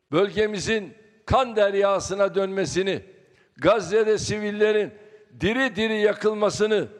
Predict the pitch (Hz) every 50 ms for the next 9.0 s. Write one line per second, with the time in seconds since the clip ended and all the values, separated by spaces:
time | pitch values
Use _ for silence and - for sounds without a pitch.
0 | - - - - _ _ _ _ - 139 151 156 147 143 151 160 - 196 196 -
1 | 175 151 120 - - 139 135 120 113 110 - 104 95 90 95 98 101 - _ _
2 | _ _ _ _ _ _ _ _ _ _ _ _ _ _ _ _ _ _ _ _
3 | _ _ _ _ - - - - 202 220 226 214 202 208 208 208 208 208 202 -
4 | - 202 220 214 185 - - - - - - - _ _ _ _ 196 247 226 208
5 | 202 202 208 202 214 208 202 208 208 214 220 226 220 202 196 202 202 202 202 208
6 | 208 196 196 202 190 - - 175 208 190 - - - - 196 190 147 120 - -
7 | _ _ _ _ _ _ - 135 175 202 165 247 285 277 277 277 262 233 196 165
8 | 135 120 - - - - 165 160 175 165 151 127 - 135 120 95 95 - -